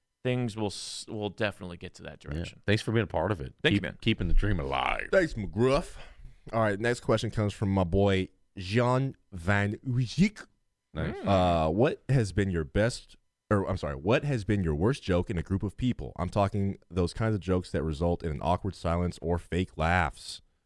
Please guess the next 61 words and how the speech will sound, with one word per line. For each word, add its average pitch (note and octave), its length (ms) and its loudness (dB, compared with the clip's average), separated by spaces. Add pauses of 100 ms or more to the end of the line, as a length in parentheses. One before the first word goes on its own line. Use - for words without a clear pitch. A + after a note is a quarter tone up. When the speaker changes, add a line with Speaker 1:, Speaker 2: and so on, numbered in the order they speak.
(800)
Speaker 3:
Hmm. C#3+ 720 2
Speaker 1:
That's C3+ 380 0
Speaker 3:
That's F#2+ 160 -6
tough. D#2+ 380 2
Speaker 1:
I've E3 220 2
always F3 280 0
had B2 440 -2
that. G2+ 520 0 (640)
I B2 80 -2
think, F#3+ 340 -6 (260)
I - 60 -6
think A#3+ 240 -4
we C3+ 240 0
all A2+ 160 2
can A2 200 -6
kinda G2+ 200 -6
relate F#2 360 -6
to F#2+ 100 -14
this, F2 340 -8
especially C3 420 -4
when C#3 120 -2
you're, B2 120 -4
like, A2 240 -2
at G#2 220 -4
work G2 360 -4
and A2 80 -6
it's, F#2 120 -10
like, G2 100 -8
a F2+ 60 -10
corporate G2+ 420 -6
environment. G2+ 680 -2
You're C3 140 -4
not D#3 220 0
really C#3 220 0
putting A#2 240 -2
on A2+ 160 0
your G#2+ 400 0
true A2 360 -4
self. A#2+ 440 -2 (280)
And A2+ 140 -4
what A2 120 2
I G#2+ 40 0
mean A2 200 -2
by G#2 80 2
Speaker 2:
Mm-hmm. G#2 60 0
Speaker 1:
that G#2 100 0
is G2+ 140 -8
you're C#3+ 140 -2
not D#3 240 0
really C3 200 0
saying A2+ 260 -6
the G#2+ 80 -4
jokes G#2 320 -6
that G#2+ 80 -8
you G#2+ 80 -4
say G#2 220 -4
with G2 160 -6
your F2+ 60 -6
best F2+ 280 -4
friends. - 480 -18
Speaker 3:
Right. D#2+ 240 -2